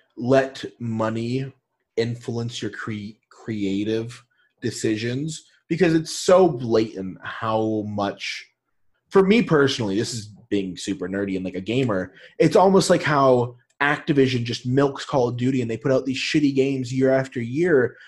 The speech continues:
just because they know they're gonna make money. It doesn't matter if it's good or not. They're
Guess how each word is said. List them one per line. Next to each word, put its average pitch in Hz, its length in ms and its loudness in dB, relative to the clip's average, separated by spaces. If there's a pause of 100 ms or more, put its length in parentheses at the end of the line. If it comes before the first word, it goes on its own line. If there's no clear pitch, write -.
(160)
just 170 220 0
because 170 220 2
they 156 100 4
know 151 180 2
they're 147 120 4
gonna 139 160 0
make 131 260 0
money. 135 200 -4
It 113 40 -2
doesn't 151 240 0
matter 139 300 0
if 110 80 -8
it's - 160 -14
good - 160 -4
or 175 80 -6
not. 95 220 -8 (300)
They're 160 240 2